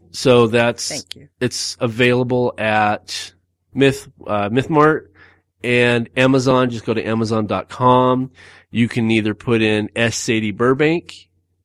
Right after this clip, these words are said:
Speaker 1: you know, as your search,
Speaker 2: Mm-hmm.
Speaker 1: and it'll pull up,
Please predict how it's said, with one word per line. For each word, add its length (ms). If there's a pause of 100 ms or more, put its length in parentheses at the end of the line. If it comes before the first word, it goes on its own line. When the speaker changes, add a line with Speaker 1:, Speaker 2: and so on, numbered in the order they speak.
(420)
Speaker 1:
you 140
know, 80
as 320
your 80
search, 640 (200)
Speaker 2:
Mm-hmm. 380
Speaker 1:
and 0
it'll 340
pull 300
up, 300